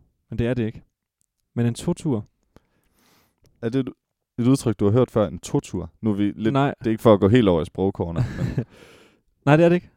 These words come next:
Speaker 1: Og heller ikke, altså sådan i Vejle lingo. Det er aldrig noget, jeg har hørt om før.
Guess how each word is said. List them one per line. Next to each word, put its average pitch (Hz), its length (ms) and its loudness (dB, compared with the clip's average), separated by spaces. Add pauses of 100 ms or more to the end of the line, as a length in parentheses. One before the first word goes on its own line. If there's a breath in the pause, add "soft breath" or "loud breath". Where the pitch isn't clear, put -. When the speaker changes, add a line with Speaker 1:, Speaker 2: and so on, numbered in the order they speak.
(360)
Speaker 1:
Og 127 120 0
heller 156 220 2
ikke, 131 200 -4 (220)
altså 120 260 -2
sådan 113 300 -10
i - 60 -8
Vejle 113 400 -2 (180)
lingo. 117 300 -4 (760)
Det 101 80 -4
er 101 40 -2
aldrig 123 120 -6
noget, 127 100 -4
jeg 120 60 -2
har 123 60 0
hørt 117 80 0
om 104 120 -6
før. 110 240 -2